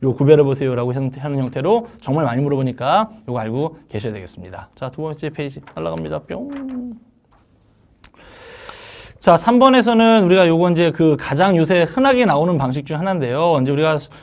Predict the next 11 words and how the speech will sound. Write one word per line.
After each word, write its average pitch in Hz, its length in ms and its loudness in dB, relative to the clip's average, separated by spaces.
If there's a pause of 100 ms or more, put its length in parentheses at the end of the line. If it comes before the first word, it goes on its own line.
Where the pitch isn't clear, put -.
수거를 247 440 2
외우고 170 280 2
있냐 143 320 0
이런 135 180 -2
얘기야. 107 440 -6
자, 151 320 4
우리가 156 260 2
요런 190 200 4
수거가 196 260 2
있습니다. 117 400 -4
Take 202 380 -2